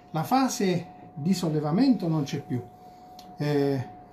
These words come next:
adesso c'è tutta la fase di cottura che dura ancora circa cinque sei minuti, eh,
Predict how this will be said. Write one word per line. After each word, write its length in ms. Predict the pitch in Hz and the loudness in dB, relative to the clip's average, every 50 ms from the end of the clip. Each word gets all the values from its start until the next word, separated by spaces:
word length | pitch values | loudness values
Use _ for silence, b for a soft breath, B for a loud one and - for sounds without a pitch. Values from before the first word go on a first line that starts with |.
| - - | -18 -4
adesso 380 | - 170 175 254 262 - - 214 | -2 2 2 4 2 2 0 -2
c'è 340 | 165 - 185 147 - - | 0 0 0 -2 -2 -4
tutta 320 | - - 294 277 - - 269 | -6 -6 -6 -4 -4 -4 -2
la 80 | 233 | -2
fase 240 | 190 185 185 - 190 | 0 -2 -2 0 0
di 80 | 175 170 | 0 2
cottura 640 | 170 180 170 - - 208 185 165 160 170 170 - B B B B B B - | 2 0 -2 -2 -2 0 2 2 2 2 -2 -4 B B B B B B -12
che 160 | - 247 233 | -8 -4 -4
dura 500 | 214 233 208 175 156 151 151 151 131 - - - - - - | 0 0 2 2 0 0 -4 -6 -10 -12 -16 -20 -20 -18 -12
ancora 840 | - 180 185 185 175 - - 226 220 220 226 226 226 220 202 - - - - - - - - - - - - B B B B B B B B B B B B - - | -6 -4 -4 -4 -4 -4 -4 -2 -2 0 0 2 0 0 -2 -6 -12 -16 -20 -20 -20 -20 -20 -20 -20 -20 -20 B B B B B B B B B B B B -18 -4
circa 300 | - 226 202 - - 196 | 0 0 0 2 2 0
cinque 320 | - - 208 196 185 190 170 | 2 4 4 4 4 2 0
sei 160 | - 175 156 | 0 0 2
minuti, 400 | 151 151 143 131 123 120 - 131 120 113 - - - - - - - - - | 2 2 4 2 2 2 -2 -6 -8 -10 -12 -18 -20 -20 -20 -20 -20 -20 -14
eh, 720 | - 151 143 139 139 135 139 139 135 135 131 127 - - | -12 -8 -6 -6 -6 -6 -6 -4 -4 -4 -6 -8 -10 -14